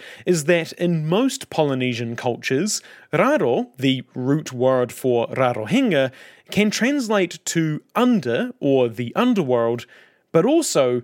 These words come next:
it can translate to west, the direction of the setting sun.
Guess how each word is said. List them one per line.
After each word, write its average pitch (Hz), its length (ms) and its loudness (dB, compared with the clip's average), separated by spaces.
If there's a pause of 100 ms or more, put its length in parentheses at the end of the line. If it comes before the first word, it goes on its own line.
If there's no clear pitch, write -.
(140)
it 165 160 -4
can 175 160 -2
translate 135 720 -4 (340)
to 160 240 0
west, 139 720 -2 (440)
the 143 240 -2
direction 131 920 -2 (100)
of 127 220 -2
the 160 140 -2
setting 110 500 -8
sun. 117 540 -4